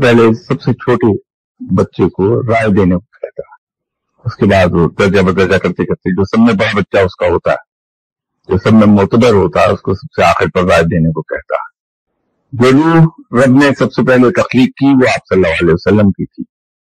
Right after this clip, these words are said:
اور سب سے پہلے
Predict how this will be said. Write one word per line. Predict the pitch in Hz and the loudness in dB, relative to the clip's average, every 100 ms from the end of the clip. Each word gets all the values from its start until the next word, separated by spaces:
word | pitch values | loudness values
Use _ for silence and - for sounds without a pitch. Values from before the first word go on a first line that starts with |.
| _ _ _ _ _ _ _ _ _ | _ _ _ _ _ _ _ _ _
اور | - 104 95 87 - _ _ _ _ _ _ _ _ _ _ _ | -2 0 0 -2 -6 _ _ _ _ _ _ _ _ _ _ _
سب | - 104 | -8 -4
سے | - 123 | -2 0
پہلے | 110 123 | 2 4